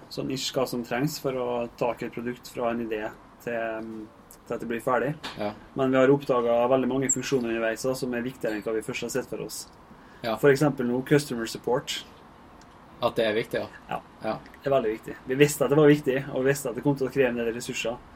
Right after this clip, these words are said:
Speaker 1: Men det krever veldig mye mer ressurser enn hva vi kanskje i utgangspunktet hadde sett for oss.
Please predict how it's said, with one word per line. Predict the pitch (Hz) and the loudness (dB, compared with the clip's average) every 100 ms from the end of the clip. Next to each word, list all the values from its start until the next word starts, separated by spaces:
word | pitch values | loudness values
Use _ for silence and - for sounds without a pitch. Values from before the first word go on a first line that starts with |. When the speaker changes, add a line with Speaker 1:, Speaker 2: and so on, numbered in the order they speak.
| - - - - | -20 -20 -20 -6
Speaker 1:
Men | 131 | -2
det | 127 | 2
krever | 135 131 120 | 4 4 6
veldig | 135 123 | 4 2
mye | 131 135 | -2 0
mer | 123 117 | 0 0
ressurser | 131 - 113 | -4 -6 -6
enn | 104 | -6
hva | 113 | -6
vi | 107 110 110 - - - | -4 -2 -4 -10 -18 -10
kanskje | 131 131 | -6 -4
i | 127 | -4
utgangspunktet | 123 113 117 117 | -6 -8 -6 -4
hadde | 113 | -4
sett | 120 | -6
for | - 104 | -8 -8
oss. | 107 | -10